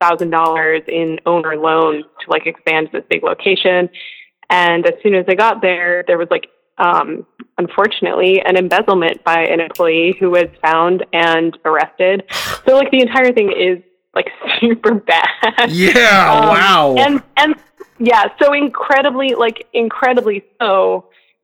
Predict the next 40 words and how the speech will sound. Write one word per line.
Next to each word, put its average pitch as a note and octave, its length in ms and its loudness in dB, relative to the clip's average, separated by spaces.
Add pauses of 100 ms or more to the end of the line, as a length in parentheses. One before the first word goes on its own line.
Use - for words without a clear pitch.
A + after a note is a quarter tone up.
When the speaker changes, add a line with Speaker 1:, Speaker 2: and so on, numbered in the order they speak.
Speaker 1:
though F#3+ 300 2
it F#3 180 -4
makes G3 380 -2
it F#3 380 -2
so F#3+ 80 -6
that F3+ 240 0
the - 60 -20
people G#3 240 -4
who F#3+ 140 -2
do G#3+ 200 0
work F#3 240 0
there F3+ 180 0
really F#3 460 -2
love F#3+ 600 0
the F#3 100 0
place. F3 480 -2 (600)
Um, F3 480 0
they G3 280 2
have, F#3 160 0
like, F#3 240 0 (600)
crossed A3 580 0
that G3+ 240 0
guy, F#3 600 2 (380)
uh, F3 340 -2
out F#3+ 240 2
of F3+ 120 -12
their F#3 140 -2
memories, F3+ 720 -2
you F#3+ 120 0
know, F3+ 140 0
and F3+ 80 0
they're F#3 100 -2
like, F3+ 200 -4
"Let's G#3 200 -4
just A3 160 -6
move F#3+ 140 0
on F3+ 220 -4
from F#3 140 -2
there." F#3 260 2
But G3+ 300 0